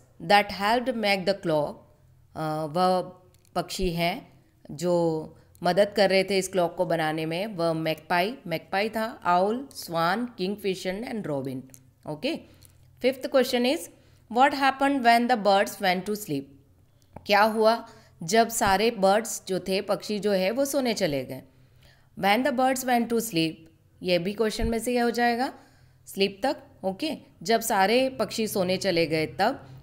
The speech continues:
moon sprinkled her moonbeams and wove them till it was morning।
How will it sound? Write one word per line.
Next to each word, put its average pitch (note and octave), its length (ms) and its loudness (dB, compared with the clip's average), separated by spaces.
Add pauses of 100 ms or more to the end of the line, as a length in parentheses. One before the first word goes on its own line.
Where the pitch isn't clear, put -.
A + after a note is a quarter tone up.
moon C#4 380 4
sprinkled A#3+ 560 4 (300)
her A3+ 100 6 (120)
moonbeams G3 520 2
and G#3+ 340 -2
wove G#3+ 280 0 (560)
them G#3 260 4 (160)
till C4+ 300 0
it G#3+ 60 -12
was F#3+ 280 4
morning। C#3+ 420 -4